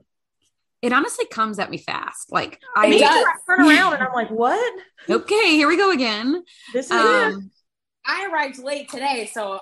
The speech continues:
Speaker 3: obviously this, this time today just came at me real quick.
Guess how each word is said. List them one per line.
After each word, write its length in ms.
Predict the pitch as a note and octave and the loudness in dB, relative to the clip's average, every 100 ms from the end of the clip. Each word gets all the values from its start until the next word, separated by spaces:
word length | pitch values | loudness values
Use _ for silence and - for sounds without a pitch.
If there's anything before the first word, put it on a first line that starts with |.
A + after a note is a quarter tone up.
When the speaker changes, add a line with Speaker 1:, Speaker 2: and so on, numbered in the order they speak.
| - | -10
Speaker 3:
obviously 560 | A#3+ C#4+ B3+ A3+ G#3 F#3 | -8 -6 -8 -10 -10 -10
this, 420 | F#3+ G#3+ - - | -10 -12 -14 -16
this 240 | - A#3 - | -12 -12 -10
time 420 | - G#3+ G#3 F#3+ - | -4 -4 -4 -8 -12
today 360 | G#3 G#3+ G3 | -8 -6 -6
just 220 | F#3 F3+ | -6 -12
came 280 | - G#3+ G3+ | -10 -8 -4
at 180 | F#3 F3+ | -4 -6
me 180 | E3+ D#3 | -12 -14
real 240 | E3+ C4 - | -6 -6 -6
quick. 440 | - - - _ | -8 -10 -12 _